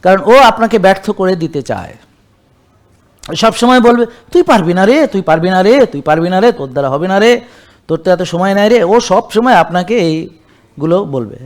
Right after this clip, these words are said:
ও always reinforce করবে আপনাকে ভেতর থেকে নেগেটিভ চিন্তা, "এ, তুই তো আগেও চেষ্টা করছস, পারস নাই।" আমার কথা বুঝতে পারছেন? অতীতের আর তার উদাহরণগুলো, সে-, আপনি যে ব্যর্থ হয়েছেন অতীতে অত, অনেকবার,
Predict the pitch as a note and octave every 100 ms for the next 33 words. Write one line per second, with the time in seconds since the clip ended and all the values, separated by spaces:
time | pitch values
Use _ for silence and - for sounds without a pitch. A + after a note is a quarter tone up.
0 | C#3 D#3+ G#3+ F#3 D#3+ C#3 B2 E3+ A#3+ C4+
1 | G#3+ A3 A3 G3+ A3+ - F3+ D3 C#3 C#3
2 | C3+ E3+ D3 C#3+ D3 C#3+ C#3+ E3+ G3 G3+
3 | G3+ F#3+ - _ - D#3+ D3+ D3+ - -
4 | _ _ _ _ _ - - A#3+ B3 A3+
5 | F#3+ F#3+ A3 G#3 G3 E3+ D#3 E3+ E3 D3
6 | C#3+ - D3 D3 - _ _ _ _ -
7 | D3+ E3+ F#3+ A3 G#3+ F3 C#3+ - A#2 -
8 | _ - F3 G#3 G3 F#3+ D3+ D#3 D#3+ E3
9 | E3 F#3+ F#3+ F3+ F3+ F3 - C#3+ D3+ F3
10 | D#3 D#3 F3+ E3+ F3 E3 D#3+ - D3 D#3+
11 | D#3 D3 D#3 D3+ D#3+ E3+ D3+